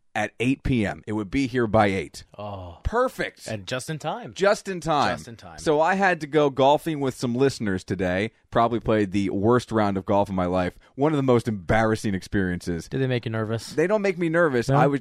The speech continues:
Speaker 1: I don't know what it was. It just felt like, but you know the old line from Tin Cup, "My swing feels like an unfolded lawn chair"?
Speaker 2: Yeah.
Speaker 1: That's what
Speaker 2: That
Speaker 1: everything
Speaker 2: was you
Speaker 1: felt
Speaker 2: today?
Speaker 1: like today. Everything felt like that. So I go do that, and then I, uh, had to meet my wife and my daughter at the, uh, eye exam joint, which we'll get into here in just a little bit.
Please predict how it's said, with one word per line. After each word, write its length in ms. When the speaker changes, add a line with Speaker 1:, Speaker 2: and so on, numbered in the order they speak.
Speaker 1:
I 100
don't 120
know 100
what 140
it 40
was. 240
It 100
just 140
felt 140
like, 220
but 100
you 60
know 120
the 120
old 160
line 180
from 160
Tin 220
Cup, 280
"My 140
swing 400
feels 180
like 140
an 80
unfolded 460
lawn 220
chair"? 340
Speaker 2:
Yeah. 240
Speaker 1:
That's 220
what 60
Speaker 2:
That 120
Speaker 1:
everything 120
Speaker 2:
was 80
you 40
Speaker 1:
felt 140
Speaker 2:
today? 100
Speaker 1:
like 120
today. 260
Everything 300
felt 240
like 160
that. 200
So 140
I 60
go 180
do 140
that, 340
and 160
then 140
I, 240
uh, 160
had 240
to 60
meet 200
my 240
wife 380
and 100
my 140
daughter 460
at 180
the, 300
uh, 220
eye 200
exam 440
joint, 260
which 160
we'll 100
get 140
into 260
here 180
in 80
just 200
a 40
little 200
bit. 280